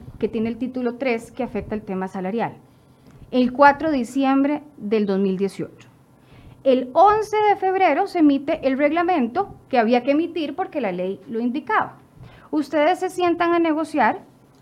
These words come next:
y formalizan el acuerdo el veinte de febrero y establecen algunas interpretaciones, en, de, interpretaciones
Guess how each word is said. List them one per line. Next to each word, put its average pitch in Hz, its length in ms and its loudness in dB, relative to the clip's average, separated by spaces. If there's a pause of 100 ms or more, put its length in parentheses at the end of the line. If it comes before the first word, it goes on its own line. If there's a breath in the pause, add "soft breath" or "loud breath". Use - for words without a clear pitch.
y 302 100 0
formalizan 302 680 4
el 311 120 2
acuerdo 302 540 0 (240 loud breath)
el 269 240 0
veinte 233 380 0
de 277 140 2
febrero 277 500 -2 (340 loud breath)
y 285 120 2
establecen 294 840 0 (100)
algunas 320 720 2 (420)
interpretaciones, 320 1400 2 (720)
en, 262 420 4
de, 247 120 2
interpretaciones 240 800 -2